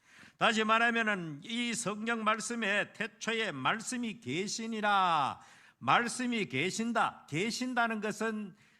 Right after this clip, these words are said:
어떤 사물에 대해서는 계신다는 표현을 하지 않습니다. 아무리 금덩어리 귀에도 금덩어리가 계신다 말하지 않습니다. 그렇지요?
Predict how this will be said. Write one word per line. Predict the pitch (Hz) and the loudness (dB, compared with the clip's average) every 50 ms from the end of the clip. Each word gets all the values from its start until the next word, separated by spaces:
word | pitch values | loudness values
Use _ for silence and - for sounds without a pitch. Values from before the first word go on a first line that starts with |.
| _ _ | _ _
어떤 | - 180 190 185 233 226 | -2 -2 -2 0 -2 -4
사물에 | 196 - - - 185 196 214 226 247 262 262 269 262 262 262 | -4 -6 -4 2 4 6 6 6 6 4 2 2 0 0 0
대해서는 | 240 240 247 233 240 247 240 240 220 | 0 0 0 0 0 -2 -2 -2 -4
계신다는 | - 151 156 185 202 - 233 214 214 208 196 196 190 196 | -2 -2 -2 -2 0 -2 -2 -2 0 0 0 -2 -2 -2
표현을 | - - 160 175 175 180 156 | -2 0 0 0 0 0 0
하지 | 151 175 160 156 | 0 0 2 2
않습니다. | 147 147 143 - 160 160 151 143 123 110 95 - - - - - - | 0 0 0 -4 -6 -4 -4 -4 -4 -6 -8 -8 -14 -20 -20 -16 -6
아무리 | - - 147 170 202 226 254 269 277 277 285 285 277 | -2 2 4 4 6 6 6 4 2 0 -2 -4 -4
금덩어리 | - - - 233 240 233 - 254 240 254 254 240 233 180 | -4 -4 -4 -6 -4 -4 -4 -2 0 2 2 0 0 -4
귀에도 | - 220 226 226 214 220 - | -4 -4 -2 -2 -2 -2 -4
금덩어리가 | - 147 160 165 - 202 190 202 214 247 254 277 269 247 - | -4 -8 -8 -8 -8 -8 -6 -6 -6 -4 -2 -2 -2 -2 -2
계신다 | 156 160 180 175 185 220 226 226 233 233 226 | -2 -2 -2 0 -2 -2 0 2 2 2 2
말하지 | 185 147 139 165 185 180 180 156 160 | 2 2 2 2 2 2 0 0 0
않습니다. | 131 131 123 - 147 135 131 123 123 117 | -2 -2 -4 -6 -8 -8 -8 -8 -8 -8
그렇지요? | - 160 180 208 160 - 123 113 95 85 - | -6 -6 -6 -6 -6 -8 -10 -10 -10 -12 -16